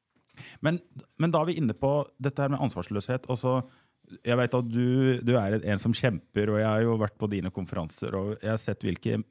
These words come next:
og, og da, sist gang så var det jo både næringsminister og flere toppolitikere, og, og når du hadde et, eh, et, eh, stort event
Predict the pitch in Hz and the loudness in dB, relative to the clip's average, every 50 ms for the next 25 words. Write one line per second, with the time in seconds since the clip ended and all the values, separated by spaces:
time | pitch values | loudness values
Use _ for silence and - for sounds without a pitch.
0 | _ _ _ _ _ 120 123 120 - - 123 120 120 120 120 120 117 113 110 104 | _ _ _ _ _ -4 -4 -4 -4 -2 0 2 4 4 4 4 2 0 0 -2
1 | 104 - - - 110 - - 131 131 117 - 113 110 104 92 95 104 107 107 101 | -6 -6 -4 -4 -4 -2 -2 -2 -2 0 0 0 0 2 2 2 2 0 0 0
2 | 92 98 90 104 107 107 104 95 76 71 71 67 - - 95 101 - - - 120 | -2 -2 -2 -2 -2 -2 -2 -4 -4 -6 -8 -8 -4 -4 -2 -2 -4 -4 -4 -2
3 | 107 107 - - 87 87 98 - - - - - - 85 71 67 - - 85 - | -2 -2 -2 -2 -2 -2 -2 -4 -6 -8 -10 -8 -8 -8 -6 -6 -6 -8 -6 -4
4 | - 110 113 117 110 - 107 107 101 101 101 95 - - - _ _ _ _ _ | -2 -2 0 -2 -2 -2 -2 -2 0 0 -2 -2 -4 -10 -18 _ _ _ _ _
5 | _ - 107 107 110 107 101 110 92 78 95 98 98 98 98 98 95 - 98 101 | _ -2 0 0 0 0 0 0 -2 -2 -2 0 0 0 0 0 -2 -4 -4 -4
6 | 92 92 - _ _ - 101 98 95 95 92 92 92 92 92 92 90 87 87 - | -4 -4 -6 _ _ -4 -2 0 2 2 2 0 0 0 0 -2 -2 -4 -4 -4
7 | 101 95 90 - _ _ - 101 95 92 90 85 - - 98 - - 90 87 90 | -4 -4 -4 -4 _ _ -4 -4 -2 -2 -2 -4 -2 -4 -4 -4 -4 -4 -4 -4
8 | 87 | -4